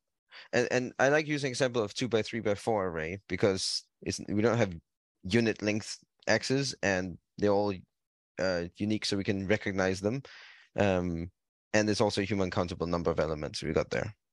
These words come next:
So we got a two-by-three-by-four array, and we want to flatten it somewhat. And for that, I'd use Ravel. Um, now, uh,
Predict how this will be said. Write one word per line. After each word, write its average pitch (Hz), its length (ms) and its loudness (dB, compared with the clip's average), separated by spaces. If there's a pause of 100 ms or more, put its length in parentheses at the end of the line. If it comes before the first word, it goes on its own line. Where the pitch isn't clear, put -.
(160)
So 120 120 4
we 139 80 4
got 170 140 4
a 165 40 -2
two-by-three-by-four 127 800 2
array, 90 240 0 (1080)
and 131 140 4
we 135 100 6
want 147 180 4
to 135 100 0
flatten 135 440 2
it - 180 -6
somewhat. 71 440 -4 (500)
And 107 140 4
for 123 100 6
that, 139 240 4 (120)
I'd 98 200 4
use 107 320 2
Ravel. 101 360 2 (1040)
Um, 90 480 0 (300)
now, 113 220 6
uh, 110 260 2